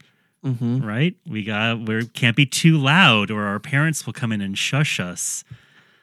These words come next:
Speaker 2: We're just in here
Speaker 1: <laughs>
Speaker 2: giggling. Uh, I mean, it might be late for me, but it's not late for you, Nathan, 'cause you're on California time.
Speaker 1: Ugh.
Speaker 2: You just came in from
Speaker 1: I am.
Speaker 2: L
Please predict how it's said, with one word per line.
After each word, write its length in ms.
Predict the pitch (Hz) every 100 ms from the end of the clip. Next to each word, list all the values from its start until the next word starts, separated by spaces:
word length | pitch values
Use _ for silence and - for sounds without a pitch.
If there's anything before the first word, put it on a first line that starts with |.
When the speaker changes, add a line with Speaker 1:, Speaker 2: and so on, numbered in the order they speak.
| _ -
Speaker 2:
We're 80 | 101
just 260 | 104 -
in 140 | 117 110
here 220 | 110 110
Speaker 1:
<laughs> 20 |
Speaker 2:
giggling. 640 | 98 113 123 123 135 151 165 _ _ _ _ _ -
Uh, 40 |
I 320 | 101 101 113 127
mean, 180 | 151
it 140 | 147 147
might 240 | 139 151
be 80 | 151
late 260 | 139 147 143
for 160 | 120
me, 160 | 120 151
but 100 | 101
it's 200 | 101 -
not 200 | 120 139
late 240 | 131 131
for 140 | - 110
you, 220 | 120 180
Nathan, 520 | 101 95 - 98 113
'cause 220 | 120 92
you're 140 | 123 139
on 160 | 92
California 800 | 82 - 139 147 - 120 160 110
time. 580 | - 101 95 87 87 87 _ _ _ _ _ _ _ _ _ _ -
Speaker 1:
Ugh. 280 | 139 117 110 - - - - - _ _ -
Speaker 2:
You 120 | 139
just 240 | 139 139
came 180 | - 147
in 140 | 143 135
from 180 | 117
Speaker 1:
I 200 | 127 123
am. 320 | 120 156 185 214
Speaker 2:
L 340 | 214 247 254